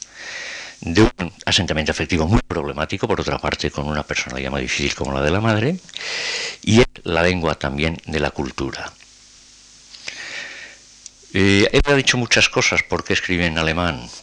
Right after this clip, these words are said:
y una de ellas es que,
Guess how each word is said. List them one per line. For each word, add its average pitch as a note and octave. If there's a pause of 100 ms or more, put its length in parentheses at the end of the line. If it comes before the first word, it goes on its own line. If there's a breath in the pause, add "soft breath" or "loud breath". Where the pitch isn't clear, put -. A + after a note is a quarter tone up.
(1120)
y F2+
una G#2+
de G#2+
ellas F#2
es - (680)
que, D#2